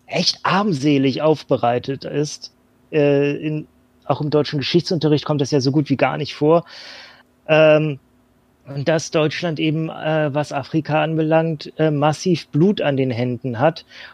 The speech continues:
Und das Blut wird immer noch mehr durch, äh, verschiedene Beteiligungen, die es da gibt, durch, ähm, Förderung von Diktatoren und Warlords und so weiter und so fort, einfach bei dem Versuch irgendwie, äh, die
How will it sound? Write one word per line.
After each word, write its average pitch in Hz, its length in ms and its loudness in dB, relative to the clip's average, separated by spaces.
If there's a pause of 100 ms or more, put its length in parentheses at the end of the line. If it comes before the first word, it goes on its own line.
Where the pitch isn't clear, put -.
(120)
Und 143 200 0
das 147 160 2
Blut 160 320 2
wird 156 140 0
immer 160 180 0
noch 143 180 2
mehr 147 220 4
durch, 143 300 -2
äh, 147 160 0
verschiedene 147 480 -2
Beteiligungen, 147 720 0
die 147 80 4
es 143 140 -2
da 151 100 4
gibt, 147 220 2 (500)
durch, 143 400 0
ähm, 143 380 2 (640)
Förderung 147 600 0
von 147 240 -4
Diktatoren 143 600 0
und 135 160 -2
Warlords 139 480 2
und 147 100 -6
so 139 140 -8
weiter 143 260 2
und 139 100 -6
so 131 120 -8
fort, 151 300 0
einfach 147 320 -2 (560)
bei 151 260 2
dem 160 160 4
Versuch 156 500 4
irgendwie, 160 800 2
äh, 147 420 2
die 147 400 0